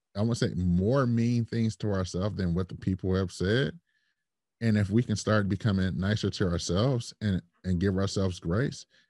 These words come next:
and to understand that sometimes that bullshit is gonna come, but that doesn't make you less than a person. Like, we'll be good to be able to go out there and do it. 'Cause the looks gonna come.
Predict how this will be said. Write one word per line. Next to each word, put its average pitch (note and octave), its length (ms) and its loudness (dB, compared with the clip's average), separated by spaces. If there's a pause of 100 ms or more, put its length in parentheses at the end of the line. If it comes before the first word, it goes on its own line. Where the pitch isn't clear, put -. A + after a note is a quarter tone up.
(140)
and G2+ 120 -4
to A2+ 80 0
understand G2+ 600 0
that F#2 140 -4
sometimes A2 440 0
that F#2 160 -2
bullshit G2+ 400 0
is G2 80 0
gonna F2+ 220 -2
come, C3 380 -4 (360)
but F#2+ 120 -2
that G#2 140 4
doesn't G2 260 2
make G#2 200 0
you F2+ 100 2
less G2 220 2
than F#2+ 120 -2
a E2 60 -2
person. E3 480 -4 (720)
Like, G#2 200 -2 (260)
we'll A#2+ 240 2
be B2 140 4
good A#2+ 340 2
to C3 100 -6
be A#2 140 0
able B2 140 0
to A#2 80 -2
go B2+ 140 0
out C3+ 120 -2
there C#3 140 -2
and C3 120 0
do F#3 160 -2
it. - 120 -8 (600)
'Cause B2 140 6
the A#2+ 80 6
looks D3+ 240 6
gonna C3+ 200 2
come. E3+ 400 0